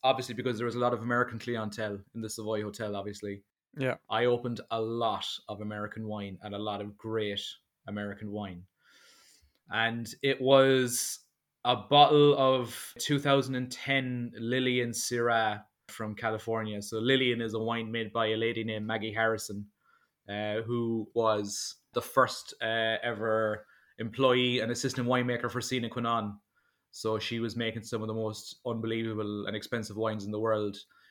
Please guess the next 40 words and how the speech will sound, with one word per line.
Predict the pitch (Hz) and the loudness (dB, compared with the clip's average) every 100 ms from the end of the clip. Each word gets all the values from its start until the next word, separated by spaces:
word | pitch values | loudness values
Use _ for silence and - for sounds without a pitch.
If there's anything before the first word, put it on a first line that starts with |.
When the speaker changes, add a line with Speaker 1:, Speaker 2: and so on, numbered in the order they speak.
| _ - | _ -12
Speaker 1:
She's | 107 107 | -8 -2
now | 123 | -2
living | 113 110 | -2 -2
in | 113 | -2
Oregon | 113 117 107 | 0 0 -2
making | 104 104 104 | -4 -6 -8
her | 101 107 | -6 -4
own | 104 | -4
label. | 107 107 107 104 | -4 -4 -4 -6
And | 107 107 | -6 -8
this | 113 - | -6 -4
Syrah | 113 110 101 95 - - | 0 2 2 -2 -6 -10
is | 117 | -4
from | 139 131 | 0 2
of | 123 110 - | 0 -2 -12
Sina | - 131 120 | -8 -4 -2
Qua | - | -2
Non's | 120 113 | -2 -2
vineyards | 104 117 110 107 | -2 -2 -2 -2
and | 101 | -4
some | 101 107 | -8 -8
of | 101 | -4
her | 107 | -2
own. | 110 110 101 | 0 0 -2
But | 98 - - _ - - _ _ | -6 -8 -10 _ -20 -20 _ _
I | - | -2
remember | 123 135 | 2 4
opening | 143 139 | 4 4
that | 123 120 | 4 4
bottle | 127 113 | 2 2
in | |
twenty | - 117 | -4 -4
ten | 110 123 120 | -4 -2 -2
and | 110 104 | -2 -4
just | 107 - | -4 -2
going, | 110 107 98 92 - - - - _ _ - | 0 0 -4 -12 -12 -8 -8 -10 _ _ -14
"Yeah, | 87 60 50 50 55 - _ | -10 -8 -10 -12 -14 -18 _
this | - 101 | -16 -14
is | 90 | -14
it. | - | -12